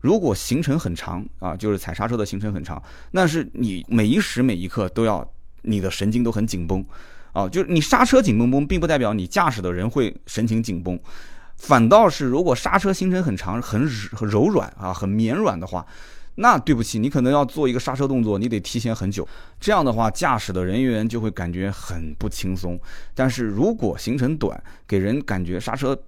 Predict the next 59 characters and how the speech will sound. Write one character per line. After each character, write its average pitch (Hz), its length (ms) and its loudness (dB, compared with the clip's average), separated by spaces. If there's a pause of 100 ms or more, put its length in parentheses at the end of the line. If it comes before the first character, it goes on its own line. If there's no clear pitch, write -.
比 113 100 -6
较 117 140 2
紧 87 340 -4
绷， 123 240 -2 (120)
而 139 180 4
且 92 260 -2 (160)
它 - 100 -4
的 156 120 4
有 95 180 -2
效 135 180 0
行 104 200 -2
程 98 180 -4
基 - 160 -8
本 90 160 -4
都 95 100 -4
是 98 80 -4
集 98 200 -6
中 127 180 -2
在 123 180 -2 (220)
后 214 220 6
半 110 160 2
段 98 120 0
的 87 80 -4
话， 82 160 -8 (360)
基 151 160 -2
本 104 120 -2
上 92 220 0
你 87 100 -2
在 104 140 -2
正 120 160 0
常 101 140 -2
行 101 180 -2
进 127 140 4
过 107 100 -2
程 98 100 -4
中 101 140 -6
踩 - 160 -10
刹 87 140 -6
车， 92 200 -4 (180)
你 92 80 -4
就 101 120 -4
比 92 100 -4
较 95 140 -2
自 95 180 -6
信 92 140 -6
了。 85 100 -8 (340)
但 180 120 0
是 180 60 0
这 170 100 4
样 180 140 4
呢， 117 100 2
也 117 80 0
有 143 100 2
一 107 80 2
个 127 60 0
小 - 160 -4
问 113 140 -2
题 101 100 -6
点， 98 160 -8